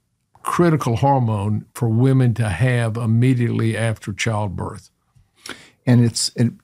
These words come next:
Speaker 2: there's a relaxing effect that you get with progesterone. Um, in fact,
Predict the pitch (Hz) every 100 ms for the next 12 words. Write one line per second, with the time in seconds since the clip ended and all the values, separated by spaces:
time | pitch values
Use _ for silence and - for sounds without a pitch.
0 | _ 120 120 120 107 95 120 123 - 143
1 | 120 - 131 117 120 - 117 117 113 113
2 | - 98 107 104 - 110 107 104 104 107
3 | 98 92 110 107 147 175 175